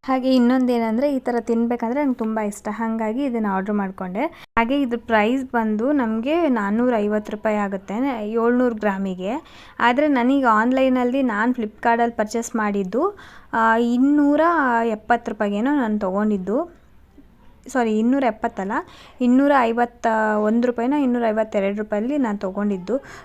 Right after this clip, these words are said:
ಟೇಸ್ಟ್ ಮಾತ್ರ ತುಂಬ ಅಂದರೆ ತುಂಬ ಚೆನ್ನಾಗಿದೆ. ಆ, ನಿಮ್ಗೇನಾದ್ರು ಬೇಕು ಅಂದರೆ ನೀವು ಆರ್ಡ್ರ್ ಮಾಡ್ಕೊಳ್ಳಿ. ಇದನ್ನು ಸಫೋಲಾ ಓಟ್ಸು ಅಥವಾ ಏನೋ ಹೇಳ್ತಾರೆ ನೋಡಿ, ಬೆರ್ರಿ ಕ್ರಂಚಸ್ ಅಂತ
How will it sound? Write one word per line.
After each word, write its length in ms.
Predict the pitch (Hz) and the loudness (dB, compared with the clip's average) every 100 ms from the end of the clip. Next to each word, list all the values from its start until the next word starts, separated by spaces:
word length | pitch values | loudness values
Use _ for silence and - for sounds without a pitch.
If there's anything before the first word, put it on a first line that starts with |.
| - - - | -20 -14 -2
ಟೇಸ್ಟ್ 440 | 214 240 277 277 | 2 2 0 0
ಮಾತ್ರ 240 | 247 233 254 | -2 0 -2
ತುಂಬ 500 | 254 214 214 226 247 | -4 -2 0 0 2
ಅಂದರೆ 200 | 247 254 | 0 -2
ತುಂಬ 280 | 247 214 208 226 | -2 -2 -2 -4
ಚೆನ್ನಾಗಿದೆ. 840 | - 202 196 190 180 180 269 - - - - 247 | -4 -6 -4 -6 -6 -4 -6 -8 -20 -20 -10 -4
ಆ, 100 | 247 | 0
ನಿಮ್ಗೇನಾದ್ರು 580 | 247 254 240 240 247 247 | 2 2 2 0 0 0
ಬೇಕು 380 | 220 220 226 226 | 0 -2 -2 -2
ಅಂದರೆ 240 | 226 254 | 0 0
ನೀವು 200 | 277 233 | 0 0
ಆರ್ಡ್ರ್ 320 | 208 196 208 | 0 0 0
ಮಾಡ್ಕೊಳ್ಳಿ. 640 | 214 202 202 202 190 208 254 | -2 -2 -4 -6 -4 -2 -2
ಇದನ್ನು 600 | 214 208 196 190 190 185 - - | -2 -2 -2 -4 -8 -10 -18 -10
ಸಫೋಲಾ 460 | 220 208 214 214 214 | -8 -4 -2 -2 -2
ಓಟ್ಸು 720 | 208 208 208 214 - 208 202 | -2 -2 -2 -4 -8 -6 -4
ಅಥವಾ 360 | 202 208 226 214 | -4 -6 -8 -6
ಏನೋ 400 | 214 214 214 208 | -4 -4 -4 -6
ಹೇಳ್ತಾರೆ 460 | 208 208 214 202 202 | -6 -6 -6 -10 -8
ನೋಡಿ, 280 | 196 202 - - - 233 | -8 -10 -14 -20 -12 -2
ಬೆರ್ರಿ 320 | 214 208 220 | 0 0 -2
ಕ್ರಂಚಸ್ 480 | 214 208 208 202 208 | -4 -4 -2 -4 -4
ಅಂತ 160 | 208 | -4